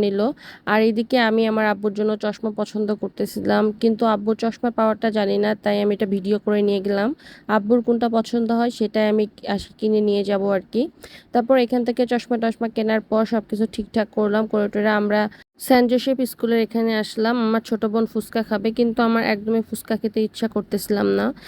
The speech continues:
তাই এখানে একটা নতুন দোকান দেখলাম, তো এখানে ট্রাই করব এগুলো সব কিছু। চাংপাইয়ের মতনই এটা আর কি। তো, আহ, এখানে দেখলাম ফ্রাইড রাইস আর চিকেন ফ্রাই, আর আপু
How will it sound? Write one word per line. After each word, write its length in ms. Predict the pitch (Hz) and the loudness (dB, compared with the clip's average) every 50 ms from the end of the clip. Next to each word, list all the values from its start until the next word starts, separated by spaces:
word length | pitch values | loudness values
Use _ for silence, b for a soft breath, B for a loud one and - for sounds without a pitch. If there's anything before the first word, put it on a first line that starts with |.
| B B B B | B B B B
তাই 140 | - 254 240 233 233 | 2 2 4 4 2
এখানে 240 | 226 - 247 247 247 240 | 0 0 0 0 0 0
একটা 160 | 226 - - 240 240 226 | -2 -2 -2 0 0 0
নতুন 220 | 220 214 - 226 226 214 220 | 0 0 -2 -2 -2 -2 -2
দোকান 220 | 208 - 220 220 220 208 214 | -2 -2 0 0 0 0 -2
দেখলাম, 300 | 208 - 214 214 214 220 214 208 - | -2 -2 0 0 0 0 -2 -2 -2
তো 60 | 214 214 208 208 | 0 2 2 0
এখানে 260 | 208 - 220 220 220 214 214 | 0 0 0 0 0 0 0
ট্রাই 180 | - 220 214 208 208 - | 0 0 0 0 -2 -2
করব 180 | - 208 202 196 208 208 | -4 -4 -2 -2 -2 -2
এগুলো 260 | 196 196 196 196 196 208 - - | -2 -2 -4 -2 -4 -2 -2 -2
সব 120 | 208 185 - - - | -4 -4 -4 -6 -8
কিছু। 160 | 202 196 - 226 214 - | -6 -2 -2 -2 -2 0
চাংপাইয়ের 440 | 233 214 214 208 208 226 226 233 240 | 0 0 2 2 0 0 0 2 2
মতনই 400 | 233 226 214 220 226 226 233 240 233 214 | 0 0 0 0 0 2 2 2 2 0
এটা 180 | 196 - 226 214 208 | 0 0 -2 0 -2
আর 60 | 196 - - | -2 -4 -4
কি। 100 | 233 302 403 _ B B B B B B B B - | -4 -6 -6 _ B B B B B B B B 0
তো, 60 | - 240 233 226 | 2 4 4 4
আহ, 160 | 226 226 226 226 220 | 4 2 2 2 2
এখানে 240 | - 247 247 240 240 214 226 | 2 0 0 0 0 0 -2
দেখলাম 260 | 233 226 240 233 233 220 - | -2 -2 0 -2 -2 -2 0
ফ্রাইড 220 | 233 220 214 202 214 220 | 0 0 0 0 0 0
রাইস 200 | 226 226 226 220 - 226 | 2 2 0 0 -2 -4
আর 60 | - - | -4 -4
চিকেন 280 | - 220 208 - 214 220 214 - | -6 -6 -2 -2 -2 -2 -2 -2
ফ্রাই, 220 | - 226 226 233 254 - 214 | -2 0 2 2 0 0 0
আর 80 | 214 202 208 196 | 0 2 2 0
আপু 160 | 190 - 226 | 0 0 -2